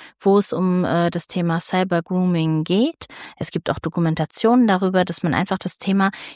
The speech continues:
in die Welt holt. Es ist ganz wichtig, darüber mit Jugendlichen zu sprechen und zu sagen, "Hey, sowas gibt es übrigens. Ich weiß nicht, ob du davon schon mal gehört hast oder ob dir das schon mal passiert ist oder ob du schon mal von jemandem eine Story dazu mitbekommen hast oder so."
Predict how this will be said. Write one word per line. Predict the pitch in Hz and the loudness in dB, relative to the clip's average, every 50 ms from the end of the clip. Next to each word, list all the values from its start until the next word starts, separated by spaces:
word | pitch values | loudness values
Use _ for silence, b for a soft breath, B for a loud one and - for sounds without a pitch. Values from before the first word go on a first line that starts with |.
| B _ | B _
in | - 214 247 | 4 4 6
die | 240 226 190 | 4 4 4
Welt | 196 190 202 202 - - - | 4 2 2 2 0 -4 -4
holt. | 120 113 113 - | -2 -2 -2 -2
Es | 175 - | -4 -4
ist | 180 - - - | -4 -4 -2 0
ganz | 185 226 277 311 - - | 2 2 2 2 2 0
wichtig, | 185 185 254 311 320 - - - 196 208 226 - | 0 2 2 0 0 -2 -2 0 0 0 2 0
darüber | - 180 202 208 208 | 0 0 2 2 4
mit | 202 202 185 | 2 2 2
Jugendlichen | 196 190 196 196 185 - - 180 | 0 0 0 0 -2 -2 -4 -4
zu | - 170 | -4 -6
sprechen | - - - - 220 - - 160 | -6 -4 -4 -4 -4 -2 0 0
und | 147 165 | 0 0
zu | - - 170 | -2 0 2
sagen, | 160 156 151 156 | 2 2 2 2
"Hey, | 170 - 254 233 175 208 240 B B B B B B - | 0 2 2 2 2 2 0 B B B B B B 0
sowas | - 226 220 208 - | 2 2 2 2 2
gibt | - 262 - - | -2 -2 -2 -2
es | 170 - - | -2 -2 -2
übrigens. | - 156 151 - 185 196 208 240 277 330 - - B B B B B B | -4 -6 -2 0 0 2 4 4 2 2 0 -4 B B B B B B
Ich | - - - | -8 -4 -2
weiß | 196 247 - | 0 2 2
nicht, | 311 175 | 2 0
ob | 165 - | 0 0
du | 170 | -2
davon | 170 - - 160 | -2 0 0 -2
schon | - - - | -2 0 0
mal | 151 135 | 0 2
gehört | 147 160 180 247 302 - - | 2 2 4 2 2 4 2
hast | 247 233 - - | 0 0 0 0
oder | 185 160 | 0 -2
ob | 165 - | -2 0
dir | - 233 | -2 -2
das | 226 - - | 0 0 -2
schon | - - 214 | 0 2 2
mal | 202 | 0
passiert | - - 202 190 - - 208 202 196 - 202 | 0 -2 -4 -4 -2 0 0 0 0 0 -2
ist | 196 - - | -4 -2 -2
oder | - 104 | -2 -4
ob | - - - | -4 -2 -2
du | 180 165 | -2 -2
schon | - - 180 175 | 0 0 2 2
mal | 160 156 160 B B B B B B - | 4 2 2 B B B B B B -2
von | - - 214 262 294 | 2 4 6 8 8
jemandem | 269 247 240 233 220 214 214 214 - - 208 208 208 202 202 202 180 | 8 6 6 6 6 6 4 2 2 2 2 2 4 4 2 2 2
eine | 180 196 202 202 196 190 | 2 2 2 2 0 0
Story | - - - 190 196 214 214 208 | -2 0 2 2 4 4 4 2
dazu | 202 196 - - - - - 202 | 2 0 0 -2 -6 -4 0 2
mitbekommen | 196 202 208 - - 196 - - - 190 190 190 175 185 | 2 2 0 -2 -6 -10 -8 -4 -2 0 2 2 2 2
hast | 185 185 - - - | 0 0 -2 -4 -4
oder | 196 185 180 | -2 -2 -2
so." | 175 180 175 180 | 0 2 2 0